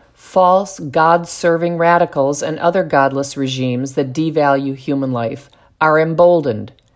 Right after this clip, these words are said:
And with Biden's gift of tens of billions of dollars worth of materiel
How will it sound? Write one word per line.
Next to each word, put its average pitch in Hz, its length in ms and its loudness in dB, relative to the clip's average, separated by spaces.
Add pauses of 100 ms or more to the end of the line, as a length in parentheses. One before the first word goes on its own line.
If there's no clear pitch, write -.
(300)
And 156 180 0
with 160 200 -2
Biden's 170 440 2
gift 190 460 -2
of 147 240 0 (300)
tens 190 480 0
of 156 180 -4
billions 170 480 0
of 147 140 -6
dollars 165 480 2
worth 143 260 -2
of 139 100 -4
materiel 151 960 0